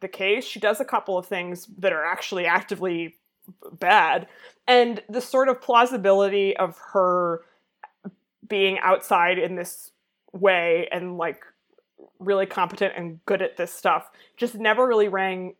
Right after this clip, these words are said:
true to me. And interestingly, they've kind of gone in the other direction with the second season. I think that they probably had some sense that they had been a little bit weak on that character.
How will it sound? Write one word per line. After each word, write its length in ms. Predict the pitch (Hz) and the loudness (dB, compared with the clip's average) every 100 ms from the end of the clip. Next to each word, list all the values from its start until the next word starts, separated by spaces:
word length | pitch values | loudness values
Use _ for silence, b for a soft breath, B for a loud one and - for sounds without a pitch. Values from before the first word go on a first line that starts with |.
| _ _ - | _ _ -10
true 520 | - 185 214 254 - | -4 -2 0 -4 -8
to 120 | - | -10
me. 340 | 269 285 311 320 b b b | -6 -6 -8 -14 b b b
And 340 | 233 226 220 208 _ | 2 2 0 -6 _
interestingly, 760 | 254 262 330 262 269 226 214 208 | -4 -2 -4 -2 -4 2 2 6
they've 240 | 202 202 | 4 2
kind 380 | - - 208 220 | -4 0 0 0
of 220 | 208 175 - | -2 -2 0
gone 320 | 196 196 202 | 2 2 0
in 100 | 196 | 0
the 120 | 196 | -2
other 220 | 190 190 | 0 -2
direction 600 | 185 180 165 - 196 180 | -2 -4 -4 -4 -4 -2
with 100 | 185 | -4
the 80 | 175 | -6
second 360 | 185 185 185 175 | -4 -4 -4 -6
season. 380 | 190 180 226 233 | -6 -2 2 2
I 120 | 196 | 2
think 260 | 220 202 | 0 -2
that 180 | 214 208 | -2 -2
they 140 | 196 190 | -2 -2
probably 600 | - 190 175 185 190 196 | -2 -2 0 -2 -2 -2
had 260 | 185 175 | -4 -4
some 220 | - 175 | -6 -6
sense 400 | 170 180 165 - | -6 -8 -8 -8
that 240 | - 185 - | -10 -10 -4
they 360 | 170 175 175 - - | -2 -2 -6 -12 -10
had 320 | 196 170 - _ _ _ | -10 -10 -16 _ _ _
been 100 | 196 | 2
a 60 | 180 | 2
little 220 | 175 175 | 0 0
bit 160 | 175 - | 0 -2
weak 220 | 175 175 | -6 -6
on 120 | 180 | -4
that 200 | 170 - | -4 -6
character. 560 | - 170 196 240 240 | -4 -2 -2 0 -2